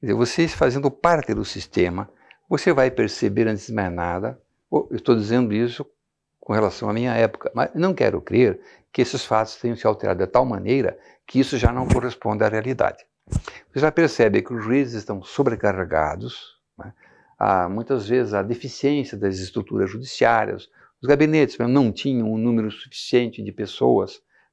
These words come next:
para dar vazão àquele volume crescente de, de, de, de, de feitos que chegavam ali, recursos, et cetera, et cetera. Então você passa a perceber que o, o juiz do trabalho, no geral, né, é, exerce suas funções, é,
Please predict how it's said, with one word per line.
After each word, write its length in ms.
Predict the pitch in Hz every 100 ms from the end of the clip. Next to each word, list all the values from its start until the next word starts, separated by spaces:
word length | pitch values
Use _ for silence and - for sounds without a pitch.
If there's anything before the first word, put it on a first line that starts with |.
| -
para 120 | 95
dar 180 | 110 113
vazão 540 | 120 107 104 131 113
àquele 280 | 98 - 104
volume 580 | 98 117 110 131 113 98
crescente 680 | - 101 - 120 120 -
de, 220 | 101 - - _ _ _ _
de, 340 | - 90 80 82
de, 240 | 85 78
de, 220 | 80 78 85
de 80 |
feitos 380 | 95 - 123 113
que 80 | -
chegavam 640 | - 113 110 123 113 95
ali, 220 | 87 113
recursos, 600 | 95 92 - 135 123 -
et 100 | -
cetera, 140 | - 113
et 60 |
cetera. 220 | - - - - _
Então 140 | -
você 160 | 180 240
passa 440 | - 104 92 -
a 40 | 85
perceber 800 | 95 98 - 110 113 147 110 - _ _ _ _
que 240 | - 120 -
o, 520 | 135 117 107 104 98 -
o 160 | 123
juiz 260 | 110 95 90
do 100 | 95
trabalho, 540 | - 110 101 110 101
no 160 | 107 101
geral, 520 | 85 85 110 101 - - 120
né, 140 | 127 _ _ _ _
é, 340 | - 110 92 -
exerce 340 | 127 147 151
suas 240 | - 117 -
funções, 640 | 98 90 - 139 151 131 - - 180
é, 480 | - - 139 -